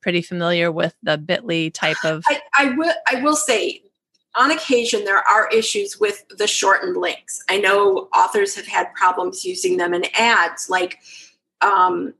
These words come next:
Speaker 2: I think Facebook looks at that as kind of like you're masking where you're
Speaker 1: Ah.
Speaker 2: sending that reader. Um, but I know people who routinely use them in their social media content without problems.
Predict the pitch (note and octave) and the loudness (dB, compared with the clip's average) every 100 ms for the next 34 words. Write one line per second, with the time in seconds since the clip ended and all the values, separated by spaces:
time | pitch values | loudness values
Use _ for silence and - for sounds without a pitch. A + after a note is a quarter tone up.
0 | - G#3+ A3 A3+ G#3 - G3 G3 - F#3+ | -2 0 2 0 0 0 0 0 -2 -4
1 | F#3 F#3+ G3 F3+ F3+ - - - F#3 - | -2 -2 -2 -4 0 0 0 -2 -6 -4
2 | F#3+ G3+ F3 F3 G3 F#3 F3+ F3+ G3+ - | -4 -2 -4 -2 -4 -2 0 2 2 0
3 | - C#4+ C#4+ C#4+ C#4+ B3+ G3 G3 G3 F#3 | 0 2 4 4 4 2 0 -2 -2 -4
4 | - F3 F3+ A3 A3+ A3 F#3 F#3 - - | -4 -4 -2 2 2 2 2 0 -2 -4
5 | F3+ A3 B3+ C#4 C#4 C#4+ - _ - - | 0 4 4 4 2 -2 -8 _ -20 -20
6 | - _ _ G#3+ A3+ A3+ A3 - _ _ | -20 _ _ 4 4 4 0 -8 _ _
7 | - A#3 C#4+ C#4 C#4 C4+ C4+ C4+ A3+ A#3 | -8 0 2 4 4 4 4 4 2 2
8 | A3 G#3+ G#3+ B3 A#3 G3 F#3 F#3 F#3 F3+ | 0 0 0 0 0 0 0 0 0 0
9 | F3+ F#3+ F#3 F#3 F3 E3+ E3+ E3+ F3 E3 | -2 -8 -6 -4 -4 -4 -4 -2 -2 -2
10 | - D#3+ E3 F3 D#3+ - E3+ - F#3+ F3+ | 0 -2 -2 -6 -6 -4 -6 -2 0 0
11 | - - F3+ E3+ E3 E3 D#3+ E3+ - - | -2 -2 2 2 2 -2 -2 -6 -12 -12